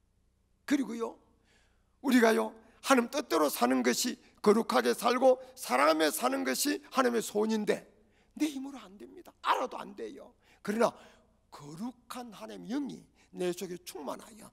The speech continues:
나의 생각과 마음을, 일거수일투족을 지배할 때, 다스릴 때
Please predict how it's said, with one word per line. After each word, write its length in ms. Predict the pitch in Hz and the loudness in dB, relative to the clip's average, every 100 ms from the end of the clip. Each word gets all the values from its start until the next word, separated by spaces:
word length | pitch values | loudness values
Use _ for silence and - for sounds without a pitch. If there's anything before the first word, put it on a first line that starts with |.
| _ - - | _ -20 -8
나의 240 | 180 160 | -6 -6
생각과 640 | - 196 196 165 - 131 - - - | -6 -6 -4 -6 -8 -18 -20 -20 -8
마음을, 720 | 175 151 196 208 196 156 127 - _ - | -2 6 8 8 6 2 -2 -18 _ -8
일거수일투족을 1040 | 247 226 220 - 233 - 220 220 208 180 - - _ _ _ | -4 0 0 -2 -10 -10 -4 0 2 0 -4 -20 _ _ _
지배할 440 | - 311 330 202 143 _ | -6 -6 -6 -10 -14 _
때, 160 | - - | -20 -14
다스릴 560 | - 160 - 339 285 - | -8 -8 -6 -6 -6 -8
때 260 | 180 - | -18 -18